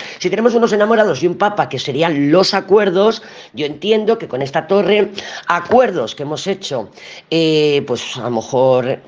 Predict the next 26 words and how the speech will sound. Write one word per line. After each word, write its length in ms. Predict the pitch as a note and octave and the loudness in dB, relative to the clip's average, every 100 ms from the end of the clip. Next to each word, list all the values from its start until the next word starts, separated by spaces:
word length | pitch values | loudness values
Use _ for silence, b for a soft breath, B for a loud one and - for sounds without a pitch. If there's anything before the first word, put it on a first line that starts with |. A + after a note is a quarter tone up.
| - | -8
recientemente, 840 | C3+ C#3 C3 E3 D3+ D#3 G3 G3 | -4 -4 -2 -2 0 2 2 2
bueno, 200 | F3+ G3+ | 2 2
ayer, 300 | F#3 F3+ F#3+ | 2 2 0
ya 100 | D#3+ | 0
sabes 260 | F#3+ G#3+ G#3 | 2 2 2
que 80 | G3 | 0
para 200 | F3+ E3+ | 0 2
mí 240 | E3+ E3 | 0 0
ayer 540 | D#3+ D3 F3+ C4 E4+ - B B B | -2 2 4 4 2 -4 B B B
no 100 | G#3+ | -2
importa 240 | A3 - E3 | -2 -2 -2
el 80 | |
tiempo, 240 | - C#3+ C#3 | -2 -8 -2
puede 180 | E3 D#3+ | 0 2
hacer, 320 | D#3 C#3 - | 0 -6 -6
hacer 340 | D3+ C#3+ D#3 C3+ | -8 -6 -6 -4
tres 160 | D3 | -4
meses, 380 | F3+ A3+ D4+ D#4 | 0 0 0 -2
tres 240 | E3+ E3 | -2 0
años 360 | G#3 B3 - - | 2 2 2 0
o 100 | F#3+ | -2
tres 280 | F#3 F#3+ D#3+ | 0 0 0
días 280 | C3+ A2+ - | 0 -2 0
o 120 | F3+ | 0
tres 300 | F3 F#3 F3 | 0 -2 0
horas, 320 | D3 C3 C3+ | 0 0 0